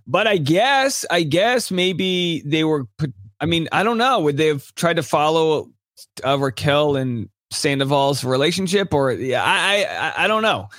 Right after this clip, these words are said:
Um, but, but probably knowing how film works, you read into it, but it's probably just, um, you know, they, they probably pick up those contracts, pick up those permits. Um, so I don't know. I don't know enough to, uh, hypothesize about what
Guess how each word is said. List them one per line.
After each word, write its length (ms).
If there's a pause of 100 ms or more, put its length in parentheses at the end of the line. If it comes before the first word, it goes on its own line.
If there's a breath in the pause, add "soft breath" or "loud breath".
(360 loud breath)
Um, 340
but, 280 (100)
but 220 (160)
probably 640
knowing 280
how 160
film 300
works, 400
you 160
read 240
into 300
it, 120
but 140
it's 140
probably 360
just, 380
um, 400 (120)
you 100
know, 280 (420)
they, 180
they 100
probably 240
pick 260
up 140
those 180
contracts, 540
pick 240
up 80
those 220
permits. 560 (500 loud breath)
Um, 380
so 340 (380 soft breath)
I 100
don't 160
know. 80
I 140
don't 140
know 160
enough 360
to, 500
uh, 220
hypothesize 1040
about 360
what 280